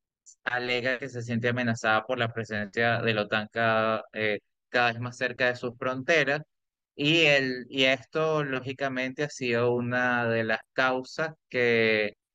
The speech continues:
explican el detonante de la guerra en Ucrania en dos mil veintidós, suceso que tiene muchísimos antecedentes en la política internacional.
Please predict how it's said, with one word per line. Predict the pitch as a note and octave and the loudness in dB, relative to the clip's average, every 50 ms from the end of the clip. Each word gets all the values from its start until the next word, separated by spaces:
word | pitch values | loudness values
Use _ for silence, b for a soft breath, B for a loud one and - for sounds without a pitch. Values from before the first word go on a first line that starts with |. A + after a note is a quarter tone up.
| _ _ - | _ _ -2
explican | - B2 B2 - - _ C#3+ C#3 C#3+ - - D3+ D#3 D#3+ D3+ | 0 0 0 -2 -8 _ -6 -4 -4 -2 -2 -2 0 0 0
el | C3+ B2 A#2 | 0 0 0
detonante | A#2+ A#2 A#2+ A#2+ A#2 A2+ A2+ A2+ A2+ A#2 A2+ A2+ B2+ B2+ | 0 0 0 0 0 2 2 2 2 0 -2 -2 -2 -2
de | B2+ B2+ B2+ B2+ B2 | -2 0 -2 -2 -2
la | B2 A#2+ A2+ A2 A2 G#2+ G#2+ A2 G#2+ | -2 0 2 2 2 2 2 0 0
guerra | A2 A2 A2 A2 A#2+ | 0 0 0 0 -2
en | B2 C3 | -4 -8
Ucrania | C3+ C3+ - E3 D#3+ E3+ D#3+ D3+ C3 C3 C#3 F3 G3 - _ _ _ _ _ _ _ _ _ _ _ _ _ _ - | -8 -6 -2 0 0 2 0 0 -4 -6 -8 -8 -8 -10 _ _ _ _ _ _ _ _ _ _ _ _ _ _ 0
en | B2+ B2+ B2+ A#2+ | 0 0 0 0
dos | B2+ A#2 A#2 | -4 -4 -2
mil | B2 A#2+ A#2 A#2+ | -2 -2 -2 -2
veintidós, | C3 C3+ C3+ D3 C#3+ D3 D3 D3+ D#3 E3+ F#3 F#3 F#3 - - _ _ _ _ | -2 -4 -4 -4 -2 0 2 4 4 2 2 0 -2 -6 -16 _ _ _ _
suceso | - - C#3 C3 C3 - C3+ B2+ B2 B2 - - C3 C3 C3 | -10 -6 -6 -6 -2 0 0 0 0 0 -2 -4 -4 -4 -2
que | C#3 C#3 C#3 C3+ C3 B2+ B2 A#2+ A#2 - - | 0 0 2 4 4 4 4 2 0 -2 -2
tiene | B2 A#2 A#2 A#2 A#2 A#2 A2+ A#2 A#2+ B2 B2 A#2+ A#2+ A#2 A#2 A2+ A2 A2 G#2+ A2 | 0 2 2 2 2 2 0 -2 -2 -2 -2 -2 -2 0 0 -2 -2 -2 -4 -4
muchísimos | A2 A2+ A2+ - - A#2 - - B2+ B2+ B2 A#2+ | -4 -6 -6 -6 -8 -10 -8 -6 -6 -6 -4 -2
antecedentes | A#2+ A2+ A#2 A2+ A2+ - - A2+ A2+ A#2 A#2 A#2 A#2+ A#2 C#3+ D3+ D3+ | -2 0 0 0 0 2 2 4 4 4 4 4 2 0 -2 -2 -2
en | C3 A2+ A2 | 0 0 0
la | A2 G#2 | 0 -2
política | - A2 G#2+ G#2+ F#2+ G#2+ G2 G#2 | -2 -4 -4 -4 -4 -6 -4 -4
internacional. | G#2 G2+ - G#2 G2 F#2+ F#2+ F#2+ - - G#2 G#2+ A2+ A2+ G#2+ G#2 | -4 -4 -2 -4 -4 -4 -4 -6 -4 -2 0 2 4 4 2 2